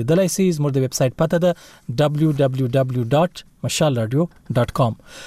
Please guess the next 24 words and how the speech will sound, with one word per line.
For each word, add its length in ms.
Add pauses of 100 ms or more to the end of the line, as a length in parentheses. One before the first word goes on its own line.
(140)
او 140
که 80
چیرې 320
تاسو 400
سمارټ 320
فون 240
یا 100
موبایل 300
ټلیفون 340
لرئ، 220
نو 100
کولی 240
سئ 160
چې 160
د 80
مشال 340
راډیو 280
ټولې 240
خپرونې 420 (480)
د 140
مشال 340
راډیو 240
پر 160
ځانګړي 320